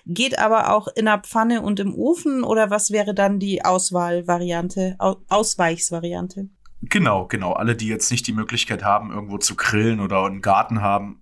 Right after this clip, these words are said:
Speaker 2: ähm, die können natürlich die Fleischbällchen,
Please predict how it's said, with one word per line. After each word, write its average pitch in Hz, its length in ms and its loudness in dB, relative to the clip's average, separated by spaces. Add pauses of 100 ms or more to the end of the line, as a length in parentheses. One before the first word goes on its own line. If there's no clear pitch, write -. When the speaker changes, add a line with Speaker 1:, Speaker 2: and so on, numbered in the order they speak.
(120)
Speaker 2:
ähm, 101 220 -4 (320)
die 117 80 0
können 175 160 2
natürlich 180 360 2
die 127 240 6
Fleischbällchen, 139 840 2